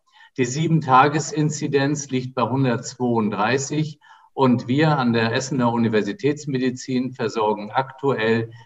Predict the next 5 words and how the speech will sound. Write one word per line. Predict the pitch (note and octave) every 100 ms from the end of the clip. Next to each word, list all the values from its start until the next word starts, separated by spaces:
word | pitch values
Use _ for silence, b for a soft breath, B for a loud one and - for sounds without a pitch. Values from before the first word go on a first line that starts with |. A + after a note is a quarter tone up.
| _
sechsundfünfzig | - F3 D#3 E3 D3+ D3 D3 C#3 C#3 C#3 -
covid | - A#2+ A2 A2
neunzehn | A2 A#2+ B2 C3 A2
Patienten | A#2+ G#2 A#2 G#2 G2+
stationär, | - A2 G#2+ - G2+ G#2 A2 B2+ C3